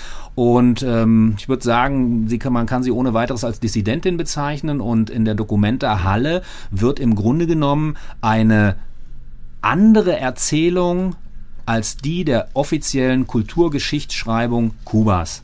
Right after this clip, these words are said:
erzählt, ne? Also so, da, da geht es viel um Zensur und, und so weiter und so weiter. Und, äh, wir haben, also ich habe das große Glück, dass ich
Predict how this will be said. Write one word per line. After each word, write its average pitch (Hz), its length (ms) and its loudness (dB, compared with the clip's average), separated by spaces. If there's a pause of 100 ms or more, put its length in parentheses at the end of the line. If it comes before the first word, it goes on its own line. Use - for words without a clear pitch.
(220)
erzählt, 90 520 -4
ne? 113 220 -2
Also 117 220 0
so, 117 200 2
da, 113 160 0
da 113 120 -2
geht 110 160 -4
es 110 100 -4
viel 123 160 -2
um 101 140 0
Zensur 110 640 0
und, 113 160 -2
und 135 100 2
so 127 100 0
weiter 104 220 0
und 107 120 -2
so 98 100 -2
weiter. 87 260 -4 (400)
Und, 110 380 4
äh, 110 400 0
wir 117 260 0
haben, 147 260 0
also 117 140 -2
ich 113 80 -2
habe 123 120 -2
das 127 140 -4
große 117 280 -2
Glück, 123 180 -2
dass 117 140 -2
ich 107 120 -4